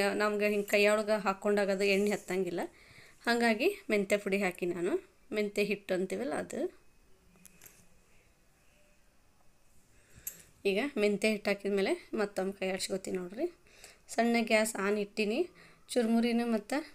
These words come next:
ಕುರ್ಕುರ ಇನ್ನೂ ಚಲೋ ಆಗ್ತಾವೆ, ಹುಡುಗರು ತಿನ್ನಲಿಕ್ಕೆ ಒಂಥರ ರುಚಿ ಅನ್ನಿಸ್ತಾವೆ. ಅವ್ರಿಗೆ ಈ ಥರ ಸ್ನ್ಯಾಕ್ಸೇ ಬೇಕಾಗ್ತಾವಲ್ಲ ಹುಡುಗರಿಗೆಲ್ಲ. ಯೆಲ್ಲೋ ಕಲರ್ ಹಾಕಿನಿ, ಮತ್ತು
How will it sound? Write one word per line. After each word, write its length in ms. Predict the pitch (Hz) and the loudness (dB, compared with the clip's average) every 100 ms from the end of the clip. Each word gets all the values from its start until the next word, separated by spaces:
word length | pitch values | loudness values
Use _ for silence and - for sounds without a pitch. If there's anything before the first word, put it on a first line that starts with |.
| - - - - - | -20 -20 -20 -20 -4
ಕುರ್ಕುರ 340 | 240 233 240 | -2 0 2
ಇನ್ನೂ 320 | 233 220 226 | 2 2 2
ಚಲೋ 280 | 226 214 208 | 0 2 4
ಆಗ್ತಾವೆ, 400 | 214 196 - 190 | 4 2 -2 -2
ಹುಡುಗರು 340 | 196 190 208 208 | -2 0 -2 -2
ತಿನ್ನಲಿಕ್ಕೆ 640 | 208 196 196 202 202 190 | 0 0 0 2 4 2
ಒಂಥರ 360 | 185 190 196 190 | 0 0 0 0
ರುಚಿ 300 | 180 - 214 | -2 -2 0
ಅನ್ನಿಸ್ತಾವೆ. 520 | 208 202 - 190 196 | 2 0 -2 0 0
ಅವ್ರಿಗೆ 280 | 196 190 220 226 - - - - | 0 -2 -6 -6 -14 -16 -12 -4
ಈ 80 | 226 | 0
ಥರ 180 | 254 247 | 2 2
ಸ್ನ್ಯಾಕ್ಸೇ 480 | 233 233 220 - 220 | 2 2 2 0 0
ಬೇಕಾಗ್ತಾವಲ್ಲ 680 | 208 202 202 - 196 190 | 0 0 -4 -2 -2 -2
ಹುಡುಗರಿಗೆಲ್ಲ. 680 | 208 202 202 196 202 190 190 214 - _ _ - - - _ _ - - _ _ _ _ _ _ - _ _ _ _ _ _ _ _ _ _ _ - _ _ - - | -4 -6 -6 -4 -2 -2 -2 -6 -10 _ _ -20 -20 -20 _ _ -20 -20 _ _ _ _ _ _ -20 _ _ _ _ _ _ _ _ _ _ _ -20 _ _ -20 -4
ಯೆಲ್ಲೋ 240 | 220 233 254 | 0 0 0
ಕಲರ್ 720 | 254 247 220 214 226 233 226 | 0 2 4 4 2 0 -2
ಹಾಕಿನಿ, 680 | 196 196 - 226 214 226 - - | -2 -2 -2 -2 -2 -4 -6 -6
ಮತ್ತು 380 | 208 202 - | -6 -6 0